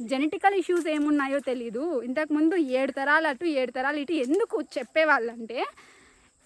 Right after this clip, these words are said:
ఆ, ఏడు తరాలలో అటు కానీ ఇటు కానీ ఏమైనా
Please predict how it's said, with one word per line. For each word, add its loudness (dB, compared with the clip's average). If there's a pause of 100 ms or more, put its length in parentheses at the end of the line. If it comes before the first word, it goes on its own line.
(760)
ఆ, 0 (800)
ఏడు 4
తరాలలో 4
అటు 2
కానీ 2
ఇటు 0
కానీ 0
ఏమైనా -2